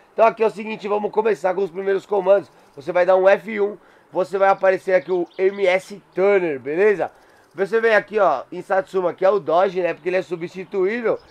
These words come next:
E, mano, pega a mágica, velho, ó. Ah, meti as rodas do Dojão, porque eu ainda não instalei as rodas, mano. Eu ainda não consegui instalar as rodas aí no,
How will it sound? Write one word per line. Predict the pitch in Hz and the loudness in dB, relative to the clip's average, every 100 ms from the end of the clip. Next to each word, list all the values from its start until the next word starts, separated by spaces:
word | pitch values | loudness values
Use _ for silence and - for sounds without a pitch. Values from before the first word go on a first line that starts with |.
| _ - | _ -8
E, | 185 | 0
mano, | 220 151 - _ _ 147 | 2 2 -2 _ _ -2
pega | 170 196 | 0 2
a | 208 | 4
mágica, | 196 170 123 135 139 | 4 4 0 -4 -4
velho, | 151 113 90 - | -2 -4 -8 -6
ó. | 127 123 - _ _ - | -4 -4 -6 _ _ -4
Ah, | 139 160 156 147 143 139 277 135 131 127 240 120 - _ | 0 2 2 0 -2 -2 0 0 0 -2 -4 -8 -14 _
meti | 170 185 208 | -4 -2 0
as | 202 | 0
rodas | 165 208 202 | 2 0 -2
do | 208 | 2
Dojão, | 202 160 180 | 2 4 -2
porque | 175 160 185 | -2 -8 -4
eu | 214 | -2
ainda | 214 202 | 2 2
não | 233 | 2
instalei | 190 202 175 190 | 0 -2 0 0
as | 220 143 | -2 0
rodas, | 135 180 170 143 | 2 2 2 -4
mano. | 131 120 95 - - _ _ _ | -6 -8 -8 -18 -20 _ _ _
Eu | 135 | -6
ainda | 170 185 | 2 2
não | 185 196 | 2 0
consegui | 208 156 185 | -2 -4 -14
instalar | 151 190 180 | -2 0 2
as | 190 | 0
rodas | 131 151 180 170 151 | -2 0 0 0 -4
aí | 156 170 | -4 -2
no, | 180 170 170 165 165 160 156 156 151 151 | -2 0 -2 -4 -4 -4 -4 -4 -4 -4